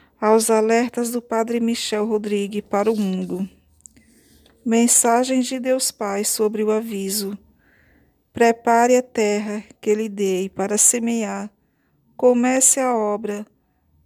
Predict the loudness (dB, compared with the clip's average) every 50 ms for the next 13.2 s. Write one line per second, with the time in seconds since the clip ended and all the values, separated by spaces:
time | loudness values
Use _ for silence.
0 | _ _ 2 4 4 4 4 4 4 4 2 2 0 0 0 0 0 0 -2 -2
1 | -4 -6 -4 -2 -2 -2 -2 0 -2 -2 -2 -2 -4 -4 -6 -8 -8 -12 -18 _
2 | _ _ _ _ _ -4 0 2 4 4 4 4 2 0 0 0 0 -4 -4 -4
3 | -4 -6 -6 -4 -6 -2 -2 0 0 0 0 0 -2 -2 -2 -2 -2 -2 -2 -2
4 | -4 -4 -6 -8 -12 _ _ _ _ _ _ _ _ _ _ _ _ _ _ _
5 | _ _ _ _ _ _ _ _ _ _ _ _ _ _ 2 6 6 8 6 6
6 | 2 -2 -2 0 0 0 -2 -2 -4 -4 -4 -2 -4 -4 -2 -2 -4 -4 -6 -8
7 | -10 -14 _ _ _ _ _ _ _ _ _ -6 -6 -2 2 2 4 4 4 4
8 | 4 2 0 0 0 0 2 2 2 2 0 0 -2 0 0 0 0 0 0 0
9 | -2 -2 -2 -4 -4 -2 -2 -2 -2 -2 -2 -2 -4 -4 -4 -6 -8 -8 -12 _
10 | _ _ _ _ _ _ _ _ _ _ _ _ _ _ _ _ _ _ _ _
11 | _ _ _ _ _ _ _ _ 4 4 6 6 4 2 -2 -2 -2 0 2 2
12 | 2 2 0 -2 -2 -2 -2 -2 -2 -2 0 0 2 2 0 -2 -6 -6 -2 0
13 | 2 2 2 0